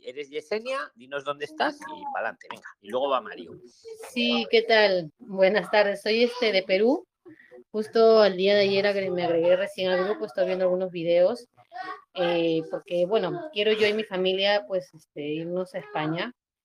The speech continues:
Speaker 2: Yo quería consultar una, bueno, yo tengo mi residencia, bueno, antes tenía mi residencia hace años, pero ya caducó,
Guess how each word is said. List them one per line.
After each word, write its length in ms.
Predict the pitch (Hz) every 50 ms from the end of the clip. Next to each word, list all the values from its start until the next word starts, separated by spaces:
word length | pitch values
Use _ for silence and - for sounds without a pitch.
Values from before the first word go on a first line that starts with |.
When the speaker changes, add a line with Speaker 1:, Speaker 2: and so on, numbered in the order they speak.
| _ _
Speaker 2:
Yo 460 | - 180 175 233 247 262 277 294 294 -
quería 240 | - 208 208 220 220
consultar 440 | 240 240 190 202 180 - 185 185
una, 340 | 190 202 202 196 190 180 170
bueno, 320 | 165 175 175 156 151 156 -
yo 140 | _ 175 214 214
tengo 180 | 240 240 254
mi 120 | 254 247 233
residencia, 540 | 208 190 - - 170 165 175 190 196 175
bueno, 260 | 180 214 202 175 160 151 - - - -
antes 400 | 196 226 247 240 233 208 185 -
tenía 200 | - 185 190 190
mi 100 | 202 196
residencia 560 | 185 180 156 - 165 160 175 180 180 170 185
hace 200 | 175 - - 170
años, 300 | 170 170 165 165 175 202 202
pero 140 | - 185 170
ya 180 | 165 170 165
caducó, 560 | 165 180 170 165 160 - - 175 170 214 -